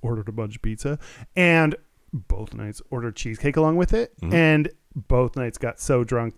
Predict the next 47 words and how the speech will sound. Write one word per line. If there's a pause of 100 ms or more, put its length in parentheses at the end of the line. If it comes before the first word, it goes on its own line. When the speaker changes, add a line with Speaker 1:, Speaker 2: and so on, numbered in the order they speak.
(160)
Speaker 1:
or,
like, (160)
it
was,
uh,
like,
late
enough
that
I
was
like,
"I
can't,
I'm
not
gonna
eat
all
this
food
that
I
ordered,"
so
I
put
the
cheesecake
in
the
fridge,
and
then
I
woke
up
in
the
morning,
and
then
I
had
cheesecake
for
breakfast.